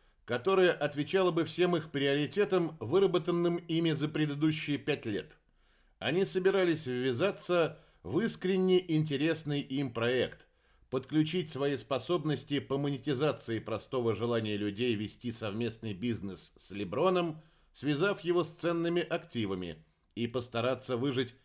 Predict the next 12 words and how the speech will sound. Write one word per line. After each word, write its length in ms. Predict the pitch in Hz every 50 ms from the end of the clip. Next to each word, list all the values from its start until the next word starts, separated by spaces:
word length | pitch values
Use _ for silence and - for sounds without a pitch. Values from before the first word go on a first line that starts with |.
| _ _ -
из 200 | 127 147 151 -
каждой 460 | - - 131 110 95 76 90 95 90
сделки 600 | 82 90 131 170 175 160 156 160 160 151 156 - - - _ _ -
максимальное 800 | - 131 156 156 - - 147 151 185 202 196 180 175 175 165
количество 640 | 151 160 143 143 151 139 - 127 117 - - 117 110
денег, 440 | 98 110 156 170 170 170 160 160 - _ _ _ _
рассчитывая 680 | - - 127 143 143 - - 208 208 160 170 175 165 156
получить 520 | 156 156 151 151 156 - 175 165 156 - - _ _ _ -
гораздо 520 | - - 123 135 151 156 151 147 147 170
большую 540 | 151 135 151 127 95 - - - 98 95 92
выгоду, 560 | 101 156 180 170 175 160 170 170 156 160 - - _ _ _ _
чем 360 | - - 180 190 190 190